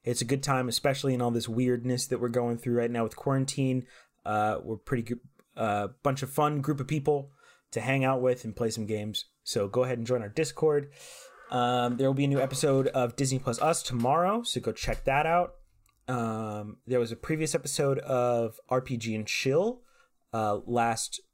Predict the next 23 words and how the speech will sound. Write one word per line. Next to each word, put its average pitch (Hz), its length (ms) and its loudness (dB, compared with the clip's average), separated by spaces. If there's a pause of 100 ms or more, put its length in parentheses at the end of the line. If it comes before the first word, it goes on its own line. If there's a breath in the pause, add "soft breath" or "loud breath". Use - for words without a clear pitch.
(180)
I 123 140 2
came 143 280 2
out 123 120 4
on 117 140 -2
Saturday 113 440 2
'cause 117 140 -4
I'm 110 140 -2
stupid, 110 440 -2
but 123 240 0
it 147 180 0
came 175 200 2
out 151 340 0
last 139 240 0
week. 135 240 -2 (340 loud breath)
Uh, 120 220 4
go 120 160 0
check 117 300 -4
that 113 160 2
out, 123 240 0
where 120 80 -2
we 110 100 -4
talked 113 300 -2
about, 110 440 -2